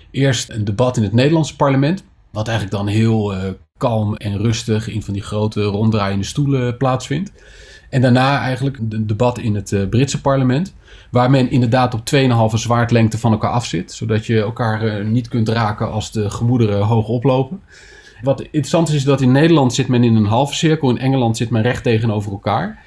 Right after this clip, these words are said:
En eigenlijk zonder direct te begrijpen waar het debat noodzakelijkerwijs over gaat, kun je je voorstellen dat, zeg maar, het debat zo dicht op elkaar, recht tegenover elkaar, eigenlijk in een hele andere sfeer plaatsvindt dan in die, eh,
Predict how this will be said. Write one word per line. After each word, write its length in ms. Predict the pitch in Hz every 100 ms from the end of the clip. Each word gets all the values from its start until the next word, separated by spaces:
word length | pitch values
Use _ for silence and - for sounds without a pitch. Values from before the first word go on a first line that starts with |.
| - - - - - -
En 360 | 139 135 135 - -
eigenlijk 360 | 131 147 139
zonder 320 | - 185 165
direct 300 | 120 135 147
te 60 | 143
begrijpen 380 | 123 143 127 123
waar 100 | 120
het 80 | 110
debat 400 | 101 131 131 -
noodzakelijkerwijs 1000 | 98 123 120 135 135 135 117 117 120 117
over 160 | 107 110
gaat, 280 | 127 123
kun 140 | - 170
je 120 | 160
je 120 | 135
voorstellen 580 | 117 139 160 - 151 135
dat, 180 | 123 117
zeg 140 | 127
maar, 140 | 120 117
het 120 | 113
debat 520 | 107 131 127 - - -
zo 260 | 117 143
dicht 220 | 135 120
op 140 | 104 110
elkaar, 420 | 113 123 107 107
recht 220 | 113 -
tegenover 480 | 127 113 117 110 107
elkaar, 540 | 98 - 110 170 190 - - - -
eigenlijk 360 | 120 123 135
in 60 | 120
een 60 | 117
hele 180 | 147
andere 320 | 135 127 117 110
sfeer 420 | - 135 131 135
plaatsvindt 680 | 135 117 117 - 110 113 -
dan 400 | 113 117 113 113
in 200 | 113 117
die, 300 | 113 107 107
eh, 100 | 110